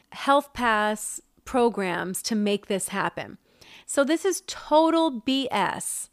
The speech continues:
total B S that somehow they're not responsible for any of this, that they are somehow innocent in all of this, and they're just working directly with the events, and it's the events organizers that end up making up these rules, not them.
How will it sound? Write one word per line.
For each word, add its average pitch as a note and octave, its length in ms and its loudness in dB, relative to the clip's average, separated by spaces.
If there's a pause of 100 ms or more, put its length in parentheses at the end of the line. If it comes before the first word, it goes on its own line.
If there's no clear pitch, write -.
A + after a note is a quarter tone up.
(160)
total F#4+ 460 4
B A3+ 220 -2
S F3 420 0
that G3 200 -6
somehow G3+ 480 0
they're G3+ 460 0
not C#4+ 260 2
responsible F#3 680 -4
for - 180 -8
any F#3 240 -4
of F3+ 100 -6
this, G#3+ 320 -2 (380)
that G#3+ 140 -8
they C4 120 8
are A#3+ 120 4
somehow A#3 440 0 (100)
innocent C#4 520 -2
in F#3 140 -4
all F3 260 -4
of F3 140 -8
this, F#3 360 -4 (240)
and A#3+ 120 2
they're D#4 120 4
just D4+ 240 -2
working A#3+ 320 0
directly G#3+ 400 -2
with G3+ 180 -4
the G3 140 -2
events, G3 400 -2
and G#3+ 80 0
it's G#3 160 -4
the G3+ 160 -2
events G3+ 680 0 (160)
organizers F#3 640 -2
that - 160 -4
end F#3+ 180 -2
up - 80 -4
making F#3+ 340 -4
up E3+ 120 -8
these F3+ 240 -4
rules, F3+ 300 -2 (300)
not G3+ 340 -2
them. A3+ 340 0